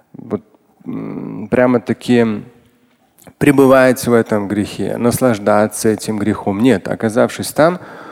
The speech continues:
он старается как можно быстрее от этого избавиться, выйти из этого состояния. И опять же, выходя, он чувствует вот это вот надама. М, как раз вот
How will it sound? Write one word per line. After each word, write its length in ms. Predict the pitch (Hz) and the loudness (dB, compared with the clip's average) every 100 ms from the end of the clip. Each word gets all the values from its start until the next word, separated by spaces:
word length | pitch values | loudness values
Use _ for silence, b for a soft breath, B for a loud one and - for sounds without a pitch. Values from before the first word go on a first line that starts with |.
| B B B | B B B
он 160 | 113 110 | -2 0
старается 440 | - 131 135 117 | 0 2 2 0
как 160 | 113 117 | 0 0
можно 300 | 120 107 110 | 0 0 -2
быстрее 380 | 104 - 127 | -2 -2 0
от 120 | 117 110 | 2 0
этого 320 | - 98 101 | 0 0 -2
избавиться, 560 | 90 95 120 123 - 104 | -2 0 2 2 0 0
выйти 340 | 117 131 - | 4 4 2
из 100 | 95 | -4
этого 300 | 101 - 87 | -4 -4 -8
состояния. 760 | - 95 - 104 131 139 127 104 | -10 -12 -4 0 2 2 0 0
И 120 | 87 101 | 0 -2
опять 300 | 98 131 123 | 0 0 0
же, 120 | 101 | -2
выходя, 680 | 92 104 - 107 117 147 160 | 0 -2 -2 -4 0 2 2
он 340 | 123 113 117 - B B B B | 2 0 -2 -8 B B B B
чувствует 720 | 135 - - 117 110 - - | -2 -2 0 2 2 -4 -8
вот 160 | 110 | -2
это 200 | 120 - | 0 2
вот 180 | 104 104 | 0 0
надама. 680 | 107 110 117 113 90 90 - - | -2 -2 0 0 -2 -6 -10 -14
М, 400 | - 92 - - | -14 -14 -14 -12
как 140 | - | -8
раз 220 | - 107 107 | -4 -4 -2
вот 300 | 107 - | -4 -6